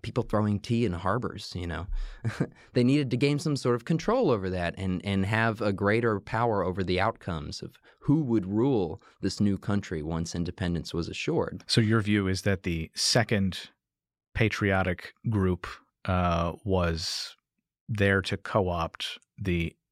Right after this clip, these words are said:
Speaker 2: outrage
Speaker 1: Yes.
Speaker 2: and the anger of the first group.
Speaker 1: And this was a specific plan that was implemented first by groups like the Sons of Liberty. Um, and the first Patriot Coalition was more or less a spontaneous thing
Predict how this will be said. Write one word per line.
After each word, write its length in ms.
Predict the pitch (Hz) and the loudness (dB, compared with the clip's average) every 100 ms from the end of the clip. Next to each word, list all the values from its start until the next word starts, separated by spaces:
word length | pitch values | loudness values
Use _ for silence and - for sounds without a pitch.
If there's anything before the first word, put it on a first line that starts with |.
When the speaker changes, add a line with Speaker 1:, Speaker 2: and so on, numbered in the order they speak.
| - | -2
Speaker 2:
outrage 800 | 98 95 - 78 76 - - - _ | 0 0 -2 -2 -2 -4 -8 -12 _
Speaker 1:
Yes. 340 | 147 165 90 | 4 4 4
Speaker 2:
and 100 | 87 | 0
the 80 | 180 | 0
anger 400 | 98 95 95 90 | 0 2 2 2
of 140 | 90 87 | 0 -2
the 80 | |
first 320 | 90 98 - - | -2 -2 -2 -4
group. 180 | - - | -6 0
Speaker 1:
And 160 | 127 139 | 4 4
this 140 | 139 | 2
was 120 | 139 | 2
a 100 | 139 | 2
specific 580 | 131 - 123 151 170 165 | 0 -2 -2 0 -2 -2
plan 560 | - 147 113 92 104 113 - | 0 0 2 0 -2 -4 -2
that 120 | 101 | 0
was 140 | 104 | 2
implemented 580 | 110 113 113 104 101 95 | 2 0 2 0 0 -2
first 360 | - 139 110 - | 2 0 0 -2
by 280 | 101 98 95 | -2 0 -2
groups 440 | - 101 98 - | -2 0 0 0
like 220 | 95 92 | 0 0
the 260 | 95 90 90 | 0 2 2
Sons 320 | - 95 92 | 0 0 0
of 100 | 87 | 0
Liberty. 380 | 92 80 - - _ _ _ _ - - | -2 -2 -8 -16 _ _ _ _ -20 -6
Um, 460 | 90 87 90 92 110 - | 0 2 2 0 -2 -2
and 360 | 107 101 98 - | 2 2 2 0
the 120 | 101 | -2
first 640 | - - 214 285 - - | -2 0 0 0 -4 -12
Patriot 440 | - 113 - 98 - | -4 -2 0 -2 0
Coalition 640 | 104 90 85 82 107 127 | 0 2 0 -2 -2 0
was 180 | 147 135 | 0 0
more 180 | 127 156 | 0 2
or 60 | |
less 220 | 135 127 147 | 2 0 -4
a 60 | |
spontaneous 800 | - - 139 143 160 233 87 - | -4 0 0 0 -2 0 -2 -6
thing 360 | - 90 87 104 | -8 -8 -8 -12